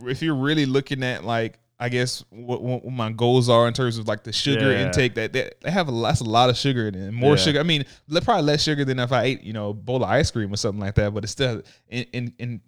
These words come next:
Speaker 1: in context, it has a lot of sugar in it that, um, that I don't, I guess, intend to consume. But I'm, I, I just killed it, like, like, like, in sixty seconds. It was
Speaker 2: That's what's
Speaker 1: bad.
Speaker 2: up.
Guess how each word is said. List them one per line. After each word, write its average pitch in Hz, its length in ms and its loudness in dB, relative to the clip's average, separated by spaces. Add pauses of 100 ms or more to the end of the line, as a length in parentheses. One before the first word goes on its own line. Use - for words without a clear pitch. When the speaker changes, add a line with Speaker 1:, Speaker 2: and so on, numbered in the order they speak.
(160)
Speaker 1:
in 120 140 -10
context, 127 640 0
it 117 40 0
has 107 160 -2
a 110 40 -6
lot 107 200 4
of 101 240 -2 (220)
sugar 113 460 -2
in 98 120 -8
it 98 140 -10 (420)
that, 101 320 0
um, 92 600 -4
that 107 180 -2
I 104 60 -6
don't, 107 540 -4 (500)
I 107 80 -10
guess, 107 220 -4
intend 120 520 -2
to 110 140 -4
consume. 110 520 -6
But 101 120 -6
I'm, 104 260 -8
I, 107 200 -12
I 110 60 -8
just 107 220 -12
killed 107 260 -6
it, - 120 -18
like, 73 200 -14 (520)
like, 95 200 -8
like, 98 200 -2
in 98 60 -8
sixty 107 300 -6
seconds. 101 380 -4
It 104 40 -6
was 95 100 -6
Speaker 2:
That's 104 120 0
what's 98 100 2
Speaker 1:
bad. 101 60 0
Speaker 2:
up. - 140 -12